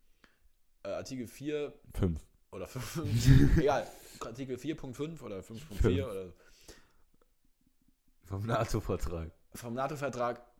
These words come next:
Speaker 1: aktiviert. So, jetzt habe ich das Wort auch gefunden. Und das heißt, es sind alle direkt zusammengekommen.
Speaker 2: Bündnisfall.
Speaker 1: Alle, alle Bünd-, Bündnispartner sind zusammengekommen und haben, äh, sich beraten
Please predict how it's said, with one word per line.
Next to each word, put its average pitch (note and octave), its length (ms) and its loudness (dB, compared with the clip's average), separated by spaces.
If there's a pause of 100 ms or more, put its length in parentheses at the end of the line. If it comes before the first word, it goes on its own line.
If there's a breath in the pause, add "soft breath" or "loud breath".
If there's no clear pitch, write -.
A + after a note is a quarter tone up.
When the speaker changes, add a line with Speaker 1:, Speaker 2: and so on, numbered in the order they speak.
Speaker 1:
aktiviert. C#3 720 2
So, G2 220 -4
jetzt G#2 140 -2
habe G#2+ 120 -4
ich G2+ 60 -6
das G2 140 -10
Wort G2 160 -6
auch F#2 120 -10
gefunden. G2 360 -10 (420 soft breath)
Und A2+ 80 -10
das A#2 100 -6
heißt, C#3 120 -4
es B2+ 60 -14
sind B2 100 -6
alle C3+ 140 0
direkt B2 200 -2
zusammengekommen. C3 540 -6 (260)
Speaker 2:
Bündnisfall. E2+ 460 -8 (400)
Speaker 1:
Alle, A2+ 420 -2 (120)
alle A2+ 280 -4
Bünd-, G2+ 500 -12
Bündnispartner A2+ 840 -8
sind G2+ 140 -14
zusammengekommen A#2 520 -12 (480 soft breath)
und G#2 160 -10
haben, G#2 420 -6
äh, F#2 160 -6
sich G2 160 -14
beraten G#2 540 -8